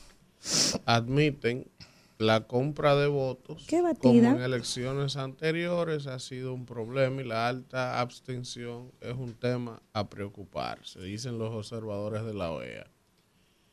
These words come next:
Speaker 1: El P R M y aliados sumaron el sesenta por ciento de todos los votos de las elecciones municipales.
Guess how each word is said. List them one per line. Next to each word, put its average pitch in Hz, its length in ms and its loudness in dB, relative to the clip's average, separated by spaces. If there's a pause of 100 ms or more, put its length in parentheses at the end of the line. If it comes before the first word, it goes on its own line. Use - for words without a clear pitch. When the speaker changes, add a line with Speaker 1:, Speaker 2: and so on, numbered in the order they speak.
(120)
Speaker 1:
El 117 220 2
P 143 220 8
R 165 200 8
M 165 240 4
y 175 60 4
aliados 165 760 10
sumaron 135 600 0
el 131 100 -6
sesenta 160 800 -2
por 127 180 -4
ciento 127 560 -4
de 113 100 -8
todos 139 280 2
los 120 180 -2
votos 120 680 -8 (140)
de 107 80 -4
las 110 180 -2
elecciones 113 600 -6
municipales. 113 1300 -12